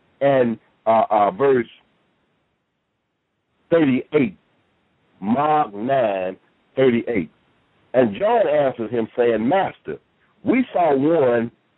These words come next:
casting out devils in thy name, and he followed not us. And we forbid him, because he followed not us."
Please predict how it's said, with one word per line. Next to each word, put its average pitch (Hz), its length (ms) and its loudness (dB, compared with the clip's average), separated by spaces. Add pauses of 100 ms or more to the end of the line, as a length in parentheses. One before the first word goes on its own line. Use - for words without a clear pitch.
(120)
casting 175 400 -2
out 104 380 0
devils 123 380 0
in 123 140 2
thy 131 160 2
name, 107 480 0
and 95 80 -6
he 107 100 -6 (100)
followed 143 320 2
not 127 280 2
us. - 260 0 (580)
And 123 200 2
we 185 180 2
forbid 151 520 0
him, 92 320 -2 (500)
because 123 380 0
he 135 220 -2
followed 156 360 2
not 135 240 2
us." 92 280 -2